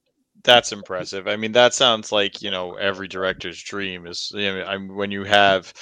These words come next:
you know, you have your idea and you have these talented people that you're working with, but they also,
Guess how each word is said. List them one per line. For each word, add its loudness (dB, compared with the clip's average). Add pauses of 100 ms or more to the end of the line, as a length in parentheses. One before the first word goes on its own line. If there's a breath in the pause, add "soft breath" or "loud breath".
(380 loud breath)
you 2
know, 0
you -2
have 8
your 4
idea 4
and -6
you -4
have 6
these -6
talented -4
people -6
that -4
you're -6
working -8
with, -10
but -12
they 8
also, 2